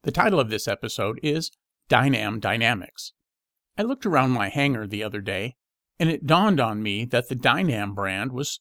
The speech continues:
starting to take over. I'm pretty sure those foam airplanes aren't breeding, so I started to reflect back on what was driving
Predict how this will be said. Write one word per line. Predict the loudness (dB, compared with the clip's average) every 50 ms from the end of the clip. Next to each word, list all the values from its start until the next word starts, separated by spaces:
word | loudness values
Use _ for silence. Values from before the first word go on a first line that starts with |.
| _ _
starting | -12 -6 0 2 2 2 2 0 -2 -4
to | -4 -6
take | -6 -6 -6 -4 -2
over. | -2 -2 -2 -4 -8 -14 _ _ _ _ _ _ _ _ _ _ _ _ _ -4
I'm | -4 -2 -2
pretty | -2 -2 -2 0 0
sure | 0 0 0 0 2
those | 0 0 -2 -2
foam | 0 0 2 2 2
airplanes | 2 2 2 0 0 -2 -2 -2 -2 0
aren't | 0 0 0 0 -2 -2
breeding, | 0 0 0 0 -2 -6 -8 -10 _ _ _ _ _
so | 2 4 4 4 4 0 _ _ _ _ -4
I | -2 -2
started | 0 2 2 2 2 2 0 0
to | 0
reflect | 0 0 0 2 2 0 0 0 0
back | 2 4 4 4 2 -2
on | -6 -6 -6 -8 -10 _ _ _ _ -4
what | -4 -4 -2
was | 0 -2 -2
driving | -2 0 2 2 4 2 2 0 -4 -6 -8